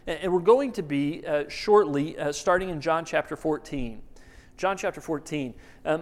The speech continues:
when it comes to the teachings that Jesus has in the last week of His life, it's interesting to see how the four gospel writers, uh, deal with them differently. Uh, for Mark,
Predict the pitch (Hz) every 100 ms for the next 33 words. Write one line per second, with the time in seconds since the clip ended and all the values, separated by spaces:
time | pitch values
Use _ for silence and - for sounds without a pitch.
0 | 175 208 220 - 285 330 330 - 214 170
1 | - - 247 - 226 175 147 160 139 175
2 | 165 156 - 160 151 143 139 143 147 -
3 | 156 151 143 139 139 143 156 139 - 156
4 | - 233 - 226 - 143 139 135 160 147
5 | 151 143 - 156 156 139 143 - 135 131
6 | 131 131 123 - - - - 131 131 143
7 | 170 165 156 135 131 131 170 147 117 117
8 | 120 - - - - - _ _ - -
9 | - - 139 147 147 170 151 208 202 160
10 | -